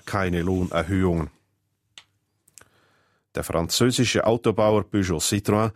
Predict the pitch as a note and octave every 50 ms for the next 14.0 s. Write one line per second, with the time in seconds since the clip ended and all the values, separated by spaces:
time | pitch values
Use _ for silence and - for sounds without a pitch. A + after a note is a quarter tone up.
0 | - - - - F#2 E2 - F2 E2+ E2+ - F#2+ G2+ G#2+ - - - F2 D#2+ F2+
1 | F2+ G2 G2 G#2+ G#2 G2+ G2+ G2 - - F2 E2 E2 E2 - E2 E2 F#2+ G2+ -
2 | - - - E2+ D#2 D2+ - - D#2+ D#2 - - _ _ _ - F#2 F#2+ - -
3 | - - E2+ E2 D#2+ D2+ - - - F#2 F2+ F#2+ F#2+ - - - F2 F2 F#2+ D#2+
4 | D#2 D#2 E2 F#2 G2+ - - F#2+ G2 F#2+ F#2 F2 F2 F#2 F2+ F2+ F2+ F2+ F2 F2
5 | F2 F2+ F#2 F2 - - E2+ D2+ - _ _ _ _ _ _ - - - - D#2
6 | D2+ E2+ - - - D#2+ - D#2 D2+ D2 - - C2 - - E2 F2+ G2 F#2 E2
7 | E2 E2 - - - D#2+ D2+ - - - C#2+ C#2 - - E2+ E2+ E2 D2+ C2+ -
8 | - D#2+ - - - D#2+ - - D2+ C#2 - _ _ _ _ _ _ _ _ _
9 | _ _ _ _ _ _ _ _ - - F#2+ A2 - - - G#2 F2 E2 E2+ -
10 | - E2 D#2 D2+ D#2 D2 - - F2+ F#2+ G#2 G#2+ G#2+ G2+ G2+ - - - D2+ -
11 | - E2 - - F2 E2+ F2 F2 - F#2+ F#2+ G2 F2+ - - A2 G#2+ G#2 G2 F2
12 | F2 F2 D#2+ - - D#2 D2+ - - _ _ _ _ - E2 E2 - C#2+ - -
13 | - - D2 B1+ - - - F2 F#2+ F#2+ E2+ F2 E2 - - G#2+ A2 A#2 A2